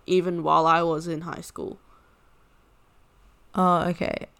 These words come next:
Speaker 2: I basically just talk to myself on the group chat because my group chat from hi-,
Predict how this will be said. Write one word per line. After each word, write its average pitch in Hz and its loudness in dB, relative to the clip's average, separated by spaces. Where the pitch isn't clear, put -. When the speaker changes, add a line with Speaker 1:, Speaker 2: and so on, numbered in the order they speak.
Speaker 2:
I 285 4
basically 185 2
just 175 -2
talk 160 0
to 175 -6
myself 156 0
on 160 -4
the 165 -8
group 165 -4
chat 165 0
because 185 0
my 247 4
group 185 0
chat - -2
from 185 2
hi-, 170 -2